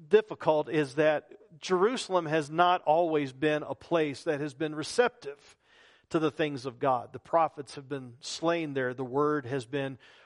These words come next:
rejected there. And pretty soon we're going to see that Jesus himself, the Son of God, is going to be crucified there. He's gonna be raised again. And I love it when we sing that song, "In Christ Alone,"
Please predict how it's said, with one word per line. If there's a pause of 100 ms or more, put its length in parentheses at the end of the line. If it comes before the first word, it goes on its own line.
(120)
rejected
there.
And (120)
pretty
soon
we're
going
to
see
that
Jesus
himself, (560)
the
Son
of
God, (640)
is
going
to
be (460)
crucified (260)
there.
He's
gonna
be
raised
again. (500)
And
I
love
it
when
we
sing
that
song,
"In
Christ
Alone,"